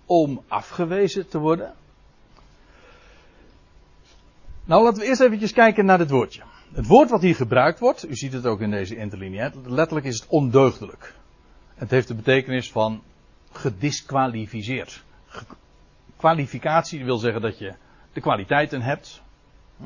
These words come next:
goedgekeurd bent, en in het andere geval ben je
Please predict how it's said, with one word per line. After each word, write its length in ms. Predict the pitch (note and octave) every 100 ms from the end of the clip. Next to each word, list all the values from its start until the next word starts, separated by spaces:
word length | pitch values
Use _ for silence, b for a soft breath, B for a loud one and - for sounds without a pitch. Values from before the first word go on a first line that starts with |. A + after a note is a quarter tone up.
| G#3+ -
goedgekeurd 580 | - - - D#3 D3
bent, 280 | C3+ C3+ E3
en 60 | - B
in 80 | -
het 100 | A#2
andere 280 | A#2+ B2+ A2+
geval 340 | A2+ A2 A#2
ben 180 | A2+ A2
je 140 | A2